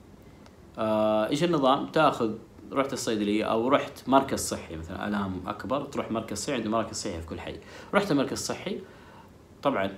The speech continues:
لازم تاخذ معك الرص-، ال-، دفعت،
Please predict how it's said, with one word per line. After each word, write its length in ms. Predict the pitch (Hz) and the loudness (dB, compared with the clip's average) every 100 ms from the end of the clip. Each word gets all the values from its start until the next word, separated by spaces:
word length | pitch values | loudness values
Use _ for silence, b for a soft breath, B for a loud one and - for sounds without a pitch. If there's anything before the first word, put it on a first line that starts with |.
| - | 2
لازم 220 | 143 143 | 4 4
تاخذ 280 | 135 135 120 | 4 2 4
معك 360 | 104 90 - - - - - - - | 2 0 -4 -14 -20 -20 -20 -18 -10
الرص-، 280 | 104 101 113 110 - | -8 -8 -6 -8 -4
ال-، 760 | 110 110 101 98 92 104 104 - - - - 110 110 - - - | -2 0 0 -2 -4 -6 -6 -10 -14 -18 -8 -6 -4 -8 -14 -12
دفعت، 460 | 113 113 151 220 | -8 0 2 2